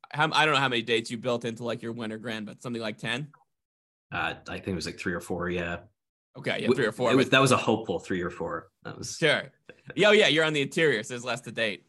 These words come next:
Speaker 1: Okay,
Speaker 2: Yeah.
Speaker 1: yeah. Yeah, uh, Ken, Ken and I, you know, as, just since we're, we're airing the, the trouble we've had, we've, uh, we've, we've certainly run radiocarbon dates and thought we'd screwed something up. And now that we've revisited them with a little bit more savvy, have thought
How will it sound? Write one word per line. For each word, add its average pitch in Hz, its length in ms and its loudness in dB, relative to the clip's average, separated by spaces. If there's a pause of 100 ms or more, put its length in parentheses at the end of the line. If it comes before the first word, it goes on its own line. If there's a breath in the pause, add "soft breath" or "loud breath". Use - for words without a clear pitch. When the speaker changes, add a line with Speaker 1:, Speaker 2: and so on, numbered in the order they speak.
(100)
Speaker 1:
Okay, 113 220 0
Speaker 2:
Yeah. 113 60 4
Speaker 1:
yeah. 107 160 0 (760 soft breath)
Yeah, 170 220 4
uh, 160 40 4 (280)
Ken, 190 160 4 (100)
Ken 226 200 4
and 214 80 2
I, 147 140 4
you 131 140 0
know, 120 240 0 (140)
as, 127 160 -2
just 135 220 -4
since 135 180 -6
we're, 131 180 -4
we're 113 200 -4
airing 123 400 2
the, 107 120 -2 (120)
the 120 80 -8
trouble 123 280 0
we've 117 200 0
had, 110 260 2
we've, 113 180 -2 (520)
uh, 104 460 4 (360)
we've, 135 320 0
we've 147 160 0
certainly 156 320 2
run 139 220 0
radiocarbon 123 640 0
dates 107 480 -6
and 107 440 0 (360)
thought 123 160 6
we'd 120 160 0
screwed 117 200 -2
something 117 360 -4
up. 110 180 0
And 110 260 -4
now 120 160 2
that 117 120 0
we've 113 160 -4
revisited 117 520 -6
them 107 280 -4 (260)
with 123 160 -8
a - 20 -6
little 120 220 -4
bit 110 140 -6
more 117 160 -8
savvy, 113 480 -2
have 110 140 -12
thought 113 340 0